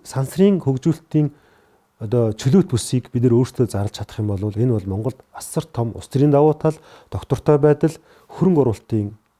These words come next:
их үүдийг нээж байгаа, үүсвэрийг нээж байгаа. А, дээрэс нь бид нар технологийн, э, одоо туршилт биш, цэвэр Марс дээр хүн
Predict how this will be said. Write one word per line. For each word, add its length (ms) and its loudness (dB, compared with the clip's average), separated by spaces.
их 160 -20
үүдийг 800 -4
нээж 320 0
байгаа, 160 -16
үүсвэрийг 400 -6
нээж 320 -8
байгаа. 80 -20
А, 80 -2
дээрэс 260 -2
нь 80 -2
бид 80 -6
нар 100 -6
технологийн, 640 -2
э, 720 -20
одоо 1040 -2
туршилт 340 -8
биш, 260 -6
цэвэр 500 2
Марс 340 -8
дээр 180 2
хүн 320 -4